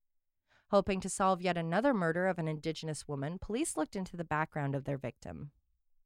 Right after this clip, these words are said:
Besides Nora, Della had an eighteen-year-old son who lived in the same Idle Wheels mobile court as she and her boyfriend, Rudy Diapise,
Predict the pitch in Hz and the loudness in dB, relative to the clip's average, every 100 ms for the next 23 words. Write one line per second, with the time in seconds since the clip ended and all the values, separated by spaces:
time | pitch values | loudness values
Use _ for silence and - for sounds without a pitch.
0 | _ _ _ _ _ 240 240 262 285 285 | _ _ _ _ _ -2 0 4 2 2
1 | 220 180 151 165 220 208 196 202 185 185 | 2 4 4 2 0 2 4 4 2 2
2 | 190 - 185 - 180 170 170 185 - 147 | 0 -2 -4 -2 -2 2 0 0 -2 0
3 | 175 185 180 175 185 170 - 170 175 185 | 0 -2 -2 -2 -2 -4 -2 -2 -2 -2
4 | 156 180 220 185 185 180 175 170 165 175 | 0 2 0 0 0 0 -2 0 0 0
5 | 165 - 151 175 165 - - 185 214 247 | -4 0 0 0 -2 -4 -2 0 0 0
6 | 202 151 147 - 147 151 160 160 165 156 | 0 0 -2 -4 -4 -2 -2 0 -2 -2
7 | 151 - 143 92 - | -4 -4 -8 -8 -8